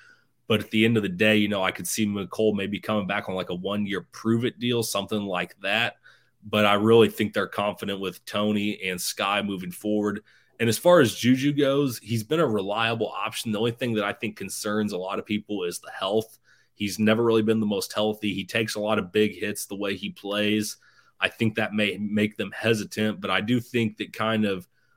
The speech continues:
with the relationship that he has with the Chiefs and some of those other things, I think it's possible he could be a guy that takes more of a team-friendly deal. But, you know, like we saw last offseason, they didn't break the bank for Tyreek Hill. They're not gonna do it for anybody.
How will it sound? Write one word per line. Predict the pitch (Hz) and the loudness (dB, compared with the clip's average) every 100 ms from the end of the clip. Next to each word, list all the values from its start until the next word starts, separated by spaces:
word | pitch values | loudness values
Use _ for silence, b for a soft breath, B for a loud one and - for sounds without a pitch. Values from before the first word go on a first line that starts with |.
| _ | _
with | 110 127 | 2 2
the | 123 | 4
relationship | 113 107 104 113 110 107 90 - 107 - | 4 4 4 2 2 -4 -4 -2 -4 -4
that | 98 | -10
he | - 110 | -6 -6
has | 107 98 101 104 98 | -2 0 0 0 -2
with | 110 104 | -4 -4
the | 95 | -6
Chiefs | - - 113 110 107 - - - _ _ _ | -6 -4 0 0 -2 -8 -10 -16 _ _ _
and | 101 | -6
some | - | 0
of | 117 | 2
those | 104 104 | 4 2
other | 107 | 2
things, | 104 95 | 0 -4
I | 92 | -4
think | 127 | -4
it's | 117 | -6
possible | - 98 107 - 107 | -6 -4 -4 -4 -6
he | 104 113 | -2 -4
could | 107 113 113 | -2 -2 0
be | 107 | -2
a | |
guy | 95 92 92 | -2 -4 -4
that | 101 - | -4 -6
takes | 98 95 | -8 -6
more | 107 104 | -4 -4
of | 92 | -6
a | |
team-friendly | - - 104 104 - 104 101 90 | -10 -6 -4 -4 -6 -6 -4 -6
deal. | 90 92 98 107 b b b b _ - | -6 -4 -2 -4 b b b b _ 0
But, | 123 | 4
you | 123 | 6
know, | 117 | 6
like | 127 120 | 6 4
we | |
saw | 113 - 120 | 2 4 2
last | 107 110 - | 2 0 0
offseason, | 110 107 - 95 98 98 | -4 -6 -6 -8 -6 0
they | |
didn't | 107 107 90 | 2 2 0
break | 104 104 | -2 -4
the | 92 | -6
bank | 101 107 104 | -2 -2 -4
for | 95 | -8
Tyreek | - 98 90 90 | -2 -2 -2 -4
Hill. | - 104 | 0 2
They're | 95 | 2
not | 107 98 | -2 -2
gonna | 98 | -4
do | 92 101 | -4 -4
it | 95 | -6
for | - 90 | -8 -8
anybody. | 110 110 95 90 92 95 | -2 -2 -2 -4 -4 -4